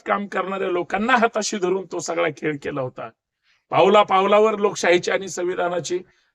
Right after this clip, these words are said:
हत्या करणारी या देशातली व्यवस्था वेगळं काय करू शकते? अशाच सगळ्या घटनांमध्ये ज्यावेळेस अडीच वर्ष संपले आणि नवीन सत्ता किंवा नवीन निवडणुका, नवीन सरकार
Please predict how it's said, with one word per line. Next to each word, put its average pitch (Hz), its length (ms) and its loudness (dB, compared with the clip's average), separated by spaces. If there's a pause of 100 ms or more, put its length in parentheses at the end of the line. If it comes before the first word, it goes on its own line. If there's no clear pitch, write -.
हत्या 143 300 -4
करणारी 175 480 -2
या 170 120 4
देशातली 160 520 -2
व्यवस्था 156 460 -4 (460)
वेगळं 190 280 2
काय 226 220 0
करू 190 200 -6
शकते? 139 520 -12 (500)
अशाच 240 580 0
सगळ्या 196 320 -2
घटनांमध्ये 170 760 -4 (1160)
ज्यावेळेस 190 380 4 (200)
अडीच 220 280 0
वर्ष 220 260 4
संपले 190 360 -4
आणि 185 180 -2
नवीन 170 300 0
सत्ता 190 520 -6 (1200)
किंवा 202 180 0
नवीन 202 380 2 (140)
निवडणुका, 208 640 2
नवीन 190 260 -2
सरकार 180 440 -2